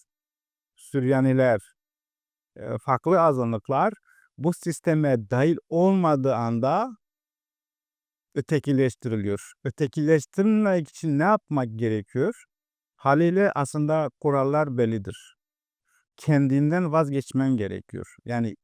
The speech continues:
inancını ve kimliğini, varlık nedenini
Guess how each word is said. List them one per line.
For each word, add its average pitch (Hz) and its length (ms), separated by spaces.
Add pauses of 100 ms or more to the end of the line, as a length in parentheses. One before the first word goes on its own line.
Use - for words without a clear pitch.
inancını 123 840
ve 127 100
kimliğini, 120 840 (600)
varlık 123 540
nedenini 156 880